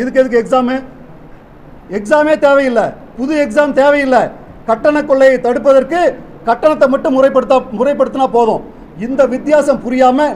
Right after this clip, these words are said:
நீட் வந்ததுனால கட்டண கொள்ளை தடுக்கப்பட்டுச்சு, நீட் வந்ததுனால மக்கள் எல்லாம் எ-, எளிய மாணவர்கள்லாம் போறாங்க, அப்படியெல்லாம் கிடையாது. Exam is different, fees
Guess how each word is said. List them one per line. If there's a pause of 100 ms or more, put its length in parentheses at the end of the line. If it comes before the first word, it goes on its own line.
நீட்
வந்ததுனால (100)
கட்டண
கொள்ளை (440)
தடுக்கப்பட்டுச்சு, (440)
நீட்
வந்ததுனால (540)
மக்கள்
எல்லாம்
எ-, (140)
எளிய
மாணவர்கள்லாம்
போறாங்க,
அப்படியெல்லாம்
கிடையாது. (160)
Exam
is
different, (1500)
fees